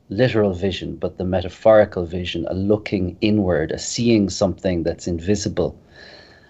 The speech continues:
a seeing the invisible world. It's amazing that the, the corporate world is actually, I'm, I'm,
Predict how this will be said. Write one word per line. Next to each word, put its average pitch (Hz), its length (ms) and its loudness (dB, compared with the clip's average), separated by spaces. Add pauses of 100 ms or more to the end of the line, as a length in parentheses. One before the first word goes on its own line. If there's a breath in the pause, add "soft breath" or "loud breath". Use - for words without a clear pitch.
(120)
a - 40 -16
seeing 113 460 4
the 101 120 2
invisible 95 680 2
world. 92 340 4
It's - 160 -8
amazing 117 400 4
that 110 220 -2
the, 113 80 -4
the - 140 -2
corporate 175 400 4
world 127 260 6
is 110 140 0
actually, 117 420 2
I'm, 98 260 0
I'm, 101 280 -2